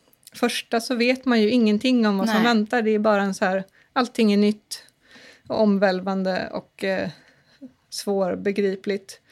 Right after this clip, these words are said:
Speaker 1: Men andra gången så har man ju redan ställt in sig på hur det ska bli. Och då, det gjorde det mycket lä-, alltså,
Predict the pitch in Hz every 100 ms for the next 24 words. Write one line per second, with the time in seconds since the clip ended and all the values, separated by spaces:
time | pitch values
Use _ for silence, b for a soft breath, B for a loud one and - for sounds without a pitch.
0 | b b - 226 220 240 247 220 208 214
1 | 220 233 233 220 208 214 - 214 202 185
2 | - 196 294 277 254 208 196 180 185 -
3 | - 196 190 185 220 247 220 - B B
4 | B B B _ - 208 214 214 226 -
5 | 214 220 220 202 190 190 190 - 190 196
6 | 202 - 202 202